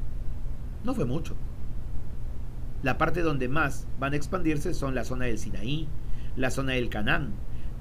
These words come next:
Biblo, Sidón, Tiro. Esta zona era Fenicia, Fenicia, Kadesh, Damasco. Toda esa zona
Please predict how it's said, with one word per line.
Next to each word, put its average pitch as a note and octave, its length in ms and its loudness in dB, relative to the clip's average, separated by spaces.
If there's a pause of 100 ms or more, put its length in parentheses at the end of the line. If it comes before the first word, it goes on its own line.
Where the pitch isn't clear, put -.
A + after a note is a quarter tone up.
Biblo, C3 380 0
Sidón, C3 420 0
Tiro. D3 280 2
Esta C#3+ 200 2
zona D3+ 320 0
era D3 240 4
Fenicia, A#2 920 2 (880)
Fenicia, D3 840 0 (680)
Kadesh, C3+ 640 2 (180)
Damasco. B2 600 0 (720)
Toda C#3+ 160 2
esa C#3+ 160 2
zona D3+ 320 -2